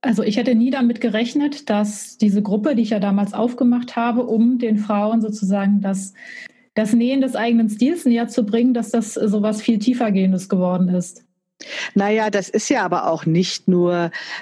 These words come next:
Speaker 2: äh, sag ich mal, Vorhänge und Sofakissen nähen, sondern die Kleidung ist ja was sehr Persönliches. Und, ähm, gerade auch wenn man, äh,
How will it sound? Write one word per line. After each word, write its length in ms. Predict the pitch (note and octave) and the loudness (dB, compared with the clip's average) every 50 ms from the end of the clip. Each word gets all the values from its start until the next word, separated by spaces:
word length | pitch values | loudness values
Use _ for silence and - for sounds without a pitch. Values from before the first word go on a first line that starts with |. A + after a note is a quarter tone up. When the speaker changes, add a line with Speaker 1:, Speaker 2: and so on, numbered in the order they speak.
| - | -2
Speaker 2:
äh, 260 | - F3 E3+ E3 E3+ | 0 0 2 2 0
sag 180 | D#3+ - F3 E3+ | 0 -2 -2 0
ich 180 | F3 F3 E3+ - | -2 -2 0 0
mal, 180 | F3 D#3+ D#3+ D#3+ | 0 0 0 0
Vorhänge 580 | - - F3 F3 F3 F3 G3 F#3 F#3 F#3 F3 | 0 0 0 0 0 0 0 0 0 0 0
und 220 | A#2+ D3 E3 D#3+ - | 0 -2 -2 -2 -2
Sofakissen 720 | E3+ F3 F3 - A3 G#3+ - - G#3+ - - G#3+ G#3 G3+ | -2 -2 0 -2 -4 -2 -2 -2 0 2 2 2 2 2
nähen, 380 | G3+ G3 G3 G3 G3 G3+ G#3 F#3+ | 2 2 2 2 0 0 0 0
sondern 440 | F#3 F3 F3 F3+ F3 E3+ E3+ F3 - - - - - - - - | 0 0 0 0 0 0 -2 -2 -6 -8 -10 -12 -12 -4 -2 0
die 100 | F#3 F3 | 0 0
Kleidung 720 | - - E3 D#3+ E3 E3+ F#3 G3+ A#3 A3 G3+ G3 F#3+ F#3+ - - | 0 0 0 0 0 0 0 2 2 2 2 2 0 0 -2 -2
ist 140 | F3+ - - | -2 0 0
ja 100 | F#3 E3 | 0 0
was 180 | E3 E3+ - - | 0 -2 -2 0
sehr 180 | - E3+ F3 | 0 0 0
Persönliches. 1080 | F3+ - - F3+ E3+ - E3 D#3+ E3 F3+ G#3+ A3+ B3 A3 - B3 B3+ B3+ - - - - - - - - - - - - | 0 -2 -2 -2 0 2 2 2 2 2 2 0 0 0 0 -2 -2 -2 -6 -8 -12 -14 -16 -18 -18 -18 -18 -20 -6 -2
Und, 360 | - F3+ F3+ F3+ F3+ F3+ E3+ - | 0 0 2 2 2 0 0 0
ähm, 260 | F3+ F3+ F3 E3+ E3+ | 0 0 0 0 -2
gerade 440 | - - E3+ D#3+ E3+ G3 A3+ A3+ - | -2 -2 -2 0 0 0 0 0 0
auch 180 | - F#3+ F#3 F3+ | -2 -2 0 0
wenn 120 | G3 F#3+ | 0 0
man, 520 | G3 F#3 F3+ F#3 F#3 F#3 F#3 F3+ F3+ F3+ - | 0 0 0 0 2 2 2 2 0 0 0
äh, 240 | E3 E3+ E3+ E3 | 0 0 0 0